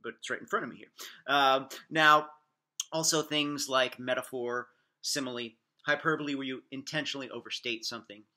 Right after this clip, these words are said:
Symbolism, which could also be included in prose work as well, right? We'll talk about that as the semester goes on here, or maybe I'll talk about it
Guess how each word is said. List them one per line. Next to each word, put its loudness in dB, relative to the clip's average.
Symbolism, -2
which -2
could 6
also 8
be -4
included -6
in -8
prose -6
work -14
as -12
well, -2
right? -10
We'll -16
talk -6
about -6
that 0
as -10
the -20
semester -8
goes -6
on -6
here, -12
or -14
maybe -12
I'll 0
talk -6
about -12
it -20